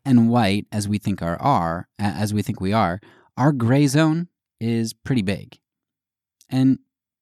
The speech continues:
I'm okay with grays, usually. The problem is that our gray zone isn't where it should be and is instead conveniently placed over the areas of our lives that we don't want touched.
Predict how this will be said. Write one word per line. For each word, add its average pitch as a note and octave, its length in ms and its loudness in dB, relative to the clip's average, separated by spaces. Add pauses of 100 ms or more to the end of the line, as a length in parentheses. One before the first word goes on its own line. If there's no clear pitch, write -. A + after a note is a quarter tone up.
(140)
I'm G#3 180 0
okay F#3 200 2
with A#2+ 160 0
grays, E2 480 -6 (140)
usually. F#2 500 -10 (1000)
The B2+ 140 -6
problem F#3 320 6
is A#2+ 200 4
that B2 200 0
our B2+ 160 2
gray B2 320 2
zone G#2+ 380 2
isn't A#2 280 0
where G2 160 -2
it E2+ 80 -8
should F2 180 -4
be F#2 280 -8 (220)
and A2 180 0
is A2 100 -2
instead G#2+ 560 0
conveniently C3 800 -2
placed A2+ 680 -6
over A2+ 180 -2
the G#2+ 180 -2
areas G#2+ 300 0
of G2+ 80 -4
our F#2+ 80 2
lives F#2 320 0
that - 180 -8
we G2 160 -4
don't F2+ 180 -4
want D#2+ 180 -8
touched. - 420 -14